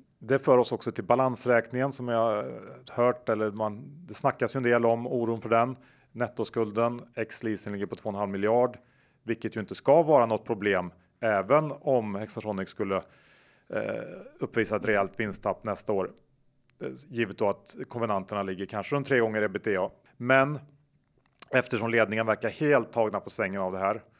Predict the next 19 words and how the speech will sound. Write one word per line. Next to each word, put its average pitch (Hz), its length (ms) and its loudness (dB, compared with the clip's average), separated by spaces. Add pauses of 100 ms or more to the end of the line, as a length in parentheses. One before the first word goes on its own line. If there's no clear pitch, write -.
(640)
eh, 95 220 -8
så - 180 -8
finns 110 500 -4
det 139 100 -2
ju 131 140 4
en 113 180 -2
risk - 380 -4
att, - 440 -6
eh, 95 360 0 (140)
de 107 160 -6
har 104 80 2
missbedömt 98 500 -6
massa 113 240 0
olika 131 200 0
saker. 98 300 -2
Har 110 200 4
de 104 160 0
en, 104 140 -4
en 98 380 -8